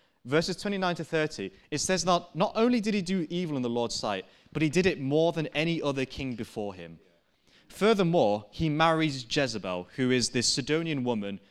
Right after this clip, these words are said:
who introduced to him and the nation of Israel this idol called Baal. And he began worshipping this idol and built tel-, temples.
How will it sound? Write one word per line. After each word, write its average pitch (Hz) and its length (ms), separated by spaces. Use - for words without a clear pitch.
who 135 80
introduced 156 640
to 135 60
him 117 380
and 135 180
the 131 60
nation 131 300
of - 80
Israel 107 320
this 110 220
idol 110 420
called 98 280
Baal. 95 340
And 123 380
he - 280
began 139 420
worshipping 139 440
this 117 180
idol 117 340
and 98 120
built 110 200
tel-, 120 260
temples. 110 520